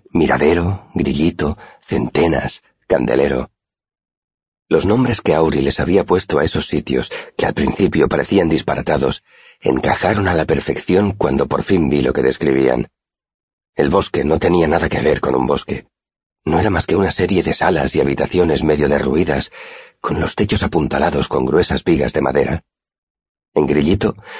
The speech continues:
un hilillo de agua fresca bajaba por una pared. La humedad atraía a los grillos,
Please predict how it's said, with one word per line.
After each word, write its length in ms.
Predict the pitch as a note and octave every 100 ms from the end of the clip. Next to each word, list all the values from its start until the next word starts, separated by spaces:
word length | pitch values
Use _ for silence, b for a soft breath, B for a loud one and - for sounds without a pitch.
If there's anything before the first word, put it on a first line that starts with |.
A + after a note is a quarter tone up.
| B B -
un 140 | A2
hilillo 320 | G2 G3+ A2
de 100 | F2
agua 220 | D#2+ F#2+
fresca 400 | - D#2 - -
bajaba 400 | D2 C#2 E2+ D2+
por 180 | - C2+
una 140 | F2 C2+
pared. 300 | D#2 C#2 - _ _ _ _ _ _ _ _ _ _
La 140 | D2+ C#2+
humedad 360 | C#2+ D2+ F2+
atraía 440 | E2 C#2+ C#2+ E2 C#2
a 40 |
los 140 | C2
grillos, 460 | C#2 E2 C2+ C2